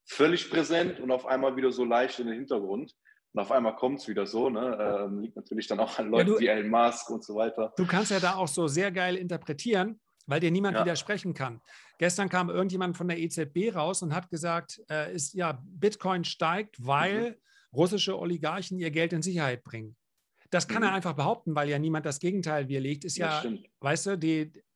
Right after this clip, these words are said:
Speaker 2: von
Speaker 1: Ja.
Speaker 2: Blockchain zu Blockchain ist ja anonym, das kann russischer Oligarch gewesen sein. Dem könnte man natürlich auch sofort
Speaker 1: Mhm.
Speaker 2: entgegnen, nein, das waren, äh, Ukrainer, die versucht haben, ihr letztes Hab und Gut irgendwie aus dem Land zu bringen. Denn, äh,
Speaker 1: Mhm.
Speaker 2: jetzt sein Geld auf eine Bank zu bringen, äh,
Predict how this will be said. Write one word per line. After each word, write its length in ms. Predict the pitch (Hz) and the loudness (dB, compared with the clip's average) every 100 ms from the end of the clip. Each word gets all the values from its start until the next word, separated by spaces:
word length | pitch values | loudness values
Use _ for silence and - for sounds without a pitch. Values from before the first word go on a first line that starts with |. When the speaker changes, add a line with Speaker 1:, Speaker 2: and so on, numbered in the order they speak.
| - | -2
Speaker 2:
von 180 | 160 143 | 0 4
Speaker 1:
Ja. 240 | 165 - | 4 4
Speaker 2:
Blockchain 200 | 185 175 | 0 0
zu 160 | 175 135 | -2 0
Blockchain 560 | 139 147 - 208 233 | 0 -2 -2 -2 -4
ist 160 | - 156 | -8 -4
ja 120 | 170 | -2
anonym, 440 | 160 151 147 190 196 | 0 2 4 4 4
das 180 | 139 | 0
kann 180 | - 165 | -2 -2
russischer 400 | 156 185 170 175 | 0 0 -2 -2
Oligarch 440 | 156 143 151 214 - | -2 0 0 0 -4
gewesen 340 | 165 147 131 | -4 -2 -2
sein. 240 | 131 135 139 | -2 -2 -2
Dem 220 | 156 143 | -2 -2
könnte 320 | 175 262 254 | -2 0 0
man 140 | 180 | 0
natürlich 300 | 151 143 165 | 0 2 2
auch 120 | 147 139 | 2 2
sofort 340 | 139 156 160 | -2 -2 -2
Speaker 1:
Mhm. 320 | - 110 165 - | 0 0 0 2
Speaker 2:
entgegnen, 240 | 156 143 - - - - | 0 -2 -10 -20 -10 0
nein, 320 | 185 254 135 | 2 2 0
das 240 | 123 - | -2 0
waren, 320 | 139 143 143 | 2 4 2
äh, 180 | 147 139 | 0 -2
Ukrainer, 640 | 165 135 135 190 240 160 | -4 -2 -2 0 0 0
die 160 | 131 143 | 0 -4
versucht 380 | 143 131 165 - | -4 -4 -6 -4
haben, 220 | 165 160 | -4 -2
ihr 120 | 147 | -2
letztes 420 | 143 175 - 175 | 0 -2 -4 -4
Hab 220 | 147 170 175 | 0 0 0
und 140 | 143 | -4
Gut 200 | 226 269 | -4 -4
irgendwie 340 | 196 147 139 | -2 0 0
aus 180 | 139 143 | 0 -2
dem 140 | 147 139 | -2 0
Land 240 | 180 220 | 0 0
zu 140 | 180 | -4
bringen. 360 | 127 135 170 180 - - - _ | 0 0 0 -4 -14 -20 -20 _
Denn, 320 | 160 156 156 | 2 2 0
äh, 240 | 156 147 147 | 0 2 2
Speaker 1:
Mhm. 0 | |
Speaker 2:
jetzt 300 | 143 - - | 0 -2 0
sein 200 | 170 156 | 0 2
Geld 220 | 160 170 | 0 0
auf 160 | 156 | -4
eine 120 | 143 143 | -2 -2
Bank 300 | 139 180 - | 0 -2 -4
zu 160 | 196 | -2
bringen, 320 | 180 202 214 | 0 -2 -2
äh, 320 | 202 165 165 | -4 -6 -6